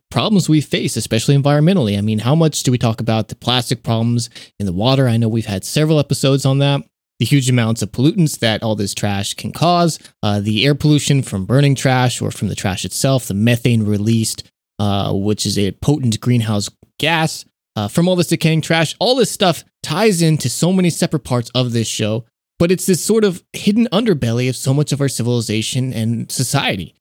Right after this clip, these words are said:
And more than enough time has passed of us not addressing this thing that really underpins so much of what we're talking about,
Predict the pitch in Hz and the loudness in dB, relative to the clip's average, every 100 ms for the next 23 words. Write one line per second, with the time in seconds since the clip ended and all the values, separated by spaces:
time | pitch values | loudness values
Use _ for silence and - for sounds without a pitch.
0 | _ - 143 226 311 214 165 139 - 113 | _ 0 4 4 4 2 2 0 0 0
1 | 110 104 - 98 98 - 95 123 - 131 | 0 -4 -4 -4 -4 -4 -2 0 2 2
2 | 143 - 131 123 110 - 110 107 - _ | 2 0 0 2 0 0 -2 -4 -10 _
3 | 113 113 - - 233 147 110 175 262 247 | -2 -2 -2 0 2 2 2 0 0 0
4 | 160 156 143 135 127 - 156 147 - 120 | 2 2 2 0 0 2 2 2 0 -2
5 | 117 107 104 101 95 95 | -2 -4 -2 -4 -2 -4